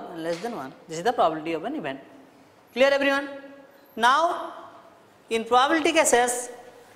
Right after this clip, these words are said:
we have to think three condition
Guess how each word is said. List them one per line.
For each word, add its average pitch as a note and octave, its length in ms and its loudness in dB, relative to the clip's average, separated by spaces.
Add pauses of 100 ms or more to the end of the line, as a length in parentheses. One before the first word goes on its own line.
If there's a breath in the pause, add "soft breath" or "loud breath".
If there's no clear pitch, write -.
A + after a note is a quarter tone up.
(160)
we A3 200 0
have C#4+ 300 4
to E4 340 4 (1700)
think - 480 -4
three D#4 200 2
condition A3+ 600 0